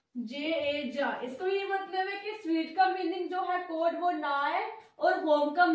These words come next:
जो code है वो जा है। Okay, Next चलते हैं आगे। And sweet and sour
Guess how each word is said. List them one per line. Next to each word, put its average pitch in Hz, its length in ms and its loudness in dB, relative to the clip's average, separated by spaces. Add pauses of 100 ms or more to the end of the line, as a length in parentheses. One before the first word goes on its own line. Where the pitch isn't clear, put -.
जो 339 380 4
code 285 300 6
है 320 100 6
वो 359 180 2
जा 269 180 2
है। 226 300 2
Okay, 339 280 0 (960)
Next 302 280 -4
चलते 370 300 -2
हैं 381 60 0
आगे। 370 320 -2 (600)
And 339 420 2
sweet 370 460 -2
and 392 240 -4
sour 320 380 0